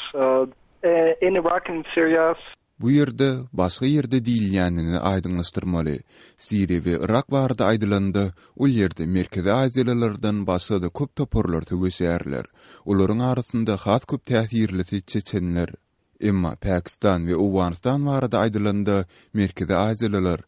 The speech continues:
Speaker 2: hususan da özbekler özüniň näde derejede ähmiýetlidigini iş ýüzünde görkezmegi başardylar. Ýakynda Karachi aeroportuna edilen hüjüm hem muňa gübä geçýär. Olar Awganistanyň demir azagynda hem asly pustun bolmadyk möhüm söwüşçi topar hökmünde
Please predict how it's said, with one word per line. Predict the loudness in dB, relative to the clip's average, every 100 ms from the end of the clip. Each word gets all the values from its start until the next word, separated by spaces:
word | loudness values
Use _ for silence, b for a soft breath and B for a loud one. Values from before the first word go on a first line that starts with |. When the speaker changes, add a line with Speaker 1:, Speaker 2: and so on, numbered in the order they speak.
| b _
Speaker 2:
hususan | -10 -6 -4 -2 -2
da | 0
özbekler | 0 -2 -4 0 -2 0
özüniň | 2 2 2 -2 -2 0
näde | 0 0
derejede | 0 -2 -2 0 0
ähmiýetlidigini | -2 -2 -2 -2 -2 0 0 0 -2 b b _
iş | 0 0 0
ýüzünde | -2 0 0 0 0
görkezmegi | -2 0 0 0 0 -2
başardylar. | -4 -4 -6 -4 -4 -6 -10 b b b -2
Ýakynda | -2 -2 0 0 -2
Karachi | -2 2 2 0 0
aeroportuna | 0 0 0 -2 -2 -2 0
edilen | 2 0 0
hüjüm | -4 -4 -4
hem | -2 -2
muňa | 0 0 -2 -2
gübä | 0 2 2
geçýär. | -2 -4 -4 -4 -4 -12 _ _ 0
Olar | 2 2
Awganistanyň | 0 0 2 2 0 -2 -2 0
demir | 0 0
azagynda | 0 0 0 0 -2 -2
hem | -2
asly | -4 -4 -6
pustun | -6 -10 -6 -4 -2
bolmadyk | -2 0 -2 -2 -4
möhüm | -4 -4 -4
söwüşçi | 0 -2 -4 -6 -8
topar | -6 -8 -4
hökmünde | -4 -4 -2 0 2 0